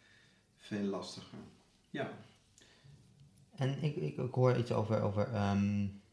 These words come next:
Speaker 2: eh, meer digitaal moeten doen, dat dat er echt in is gesleten. Ehm, zou je daarin zeggen dat mensen juist een stuk zelfstandiger zijn geworden? Ehm, of het nou gaat over begeleiding of cliënten, maakt niet uit. Of juist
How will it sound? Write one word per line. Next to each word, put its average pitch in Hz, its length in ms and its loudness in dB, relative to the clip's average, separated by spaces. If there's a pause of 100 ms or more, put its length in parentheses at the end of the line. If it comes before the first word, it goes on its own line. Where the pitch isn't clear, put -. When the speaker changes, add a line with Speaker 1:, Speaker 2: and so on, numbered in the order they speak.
(420)
Speaker 2:
eh, 113 100 -4 (320)
meer 120 300 8
digitaal 110 440 2
moeten 123 200 2
doen, 135 140 2
dat 113 120 2
dat 104 140 2
er - 100 -4
echt - 180 -6
in 110 160 0
is 110 120 0
gesleten. 117 580 0 (420)
Ehm, 123 580 4 (460)
zou 147 300 6
je 160 100 10
daarin 139 340 4
zeggen 127 220 2
dat 123 160 2
mensen 123 540 2
juist 117 260 4
een 127 120 2
stuk 127 220 -2
zelfstandiger 135 680 4
zijn 156 220 4
geworden? 139 500 4 (280)
Ehm, 139 260 6
of 143 60 2
het 117 60 0
nou 139 140 4
gaat 131 260 4
over 127 220 8
begeleiding 120 500 8
of 113 140 -2
cliënten, 123 440 4
maakt 120 180 6
niet 117 100 4
uit. 131 280 4
Of 165 200 2
juist - 560 2